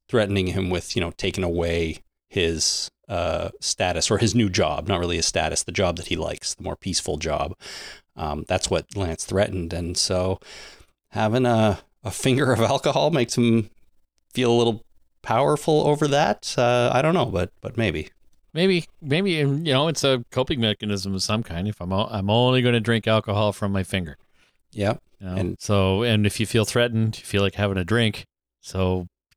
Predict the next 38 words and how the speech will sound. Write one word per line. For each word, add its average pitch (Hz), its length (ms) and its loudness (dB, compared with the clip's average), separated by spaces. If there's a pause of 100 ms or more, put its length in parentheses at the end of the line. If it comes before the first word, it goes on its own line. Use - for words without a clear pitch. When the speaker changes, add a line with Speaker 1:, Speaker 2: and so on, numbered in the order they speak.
Speaker 2:
get 98 140 -4 (100)
the, 95 180 0 (400)
get 104 160 -6
the 104 120 0
alcohol 110 420 2
on 120 140 4
the 113 60 0
finger. 113 400 0
Let's 104 220 0
go. 104 260 2 (120)
Speaker 1:
Like 127 160 0
a - 40 2
pacifier, 87 600 0
maybe, 82 260 -2
right? 90 240 0
Like, - 340 -2
you 120 60 0
know, 95 180 2
Speaker 2:
Oh, 196 40 4
yeah. 175 300 2
Speaker 1:
ba-, - 140 -2
Speaker 2:
I - 40 -2
can - 20 -6 (140)
see 190 40 4
Speaker 1:
baby - 120 2
Speaker 2:
that. 135 220 0
Speaker 1:
has 101 180 2
a 95 40 0
pacifier, 98 600 0
makes 95 240 0
it - 60 -8
feel 101 240 0
better, 107 500 2
makes 90 240 -2
it - 100 -8
feel 95 200 0
more 92 160 2
comfort. - 560 -2